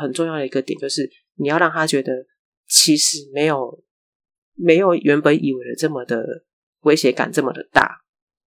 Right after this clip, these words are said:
只是说在杏仁核它非常非常过度的活跃的时候呢，当事人，就是那个，那个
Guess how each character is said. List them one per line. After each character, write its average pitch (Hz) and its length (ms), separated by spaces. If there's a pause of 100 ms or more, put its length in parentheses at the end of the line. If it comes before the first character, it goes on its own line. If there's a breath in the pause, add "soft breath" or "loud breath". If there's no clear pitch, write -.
(320)
只 180 100
是 262 140
说 247 180
在 240 200
杏 214 200
仁 170 160
核 156 120
它 170 160
非 180 180
常 147 220
非 160 120
常 139 260
过 160 200
度 151 160
的 135 140
活 127 320
跃 147 100 (120)
的 - 100
时 - 180
候 - 260
呢， - 60 (320 loud breath)
当 185 200
事 190 260
人， - 260
就 175 80
是 175 140
那 160 120
个， - 240 (600)
那 175 100
个 143 460